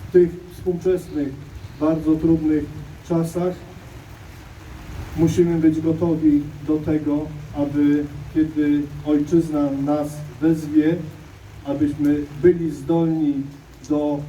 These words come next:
wszystkich tych działań, które są i budowane są na tym pierwszym i podstawowym naszym zawołaniu. Bóg, honor i ojczyzna.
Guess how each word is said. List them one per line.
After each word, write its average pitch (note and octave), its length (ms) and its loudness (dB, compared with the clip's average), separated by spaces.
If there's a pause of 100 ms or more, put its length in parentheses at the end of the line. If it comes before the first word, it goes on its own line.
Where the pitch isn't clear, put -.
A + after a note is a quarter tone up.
(100)
wszystkich D#3+ 560 2
tych F#3 260 4
działań, C3 520 -2 (480)
które D3 500 4 (420)
są D#3 400 -2 (320)
i D3 40 0
budowane D3+ 720 2
są D3+ 260 -4 (340)
na C#3+ 180 -2 (760)
tym C#4+ 220 0 (420)
pierwszym D#3+ 440 2 (140)
i C#3 40 -4
podstawowym D3 840 0 (360)
naszym C#3+ 400 -2 (580)
zawołaniu. C#3+ 720 -2 (840)
Bóg, F#3+ 220 6 (680)
honor D#3+ 420 2 (600)
i D#3 120 8
ojczyzna. C#3+ 560 2